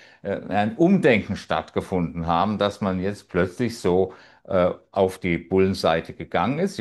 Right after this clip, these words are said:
Wir haben ja in den U S A durchaus Neuigkeiten gehabt. Donald Trump, äh, mit seiner Wolte gegenüber China. Jetzt läuft alles wieder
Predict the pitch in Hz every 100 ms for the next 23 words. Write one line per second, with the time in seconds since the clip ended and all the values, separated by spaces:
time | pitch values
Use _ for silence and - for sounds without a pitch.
0 | 82 82 71 78 90 107 127 127 82 120
1 | 123 120 117 123 104 101 - 92 87 -
2 | 87 87 92 - 85 80 82 110 165 -
3 | 87 85 - 87 95 92 92 87 87 87
4 | 92 90 80 85 95 117 123 95 85 80
5 | 80 - 127 147 - - 85 82 - 80
6 | 82 - 80 76